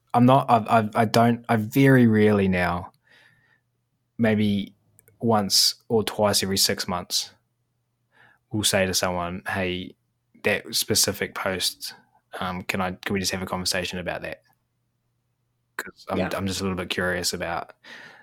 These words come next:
Speaker 1: uh, learning more regards to, uh, in its relation to the mindset." I mean, maybe
Speaker 2: Yeah.
Speaker 1: once or twice every six months, if that. But what we do do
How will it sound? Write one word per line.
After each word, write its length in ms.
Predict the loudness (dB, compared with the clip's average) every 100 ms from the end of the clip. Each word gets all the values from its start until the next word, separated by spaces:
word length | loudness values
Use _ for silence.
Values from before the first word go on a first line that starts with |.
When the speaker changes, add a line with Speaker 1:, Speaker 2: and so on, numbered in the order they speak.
| _
Speaker 1:
uh, 120 | -6 -2
learning 280 | 0 2
more 360 | 6 6 4 -4 _ _ _ _ _ _ _ _ _ _ _ -6
regards 480 | -4 -2 -2 -4 -6
to, 360 | -4 -4 -6 -8 -8
uh, 140 | -6 -4 0
in 100 | 4
its 180 | 4 4
relation 360 | 2 2 0
to 100 | 0
the 60 | -2
mindset." 360 | -4 -8 -10 -12 -20 -20 _ _ _ _ _ _ _ _ _ _ -10 2
I 60 |
mean, 200 | 4 4 -2 _ -10
maybe 360 | 0 4 6 6
Speaker 2:
Yeah. 60 |
Speaker 1:
once 220 | 4 2 0
or 60 |
twice 360 | 0 0 -2 -4 -6
every 160 | -4
six 220 | -4 -6
months, 260 | -8 -10 -6
if 140 | -4 -4
that. 300 | -6 -8 -14 _ _ -20 -20 -20 -20 -20 -20 -20 -20 -20 -20 -20 -20 _ _ _ 4
But 100 | 6
what 140 | 8
we 100 | 4
do 320 | 6 8 10
do 460 | 8 4 2 0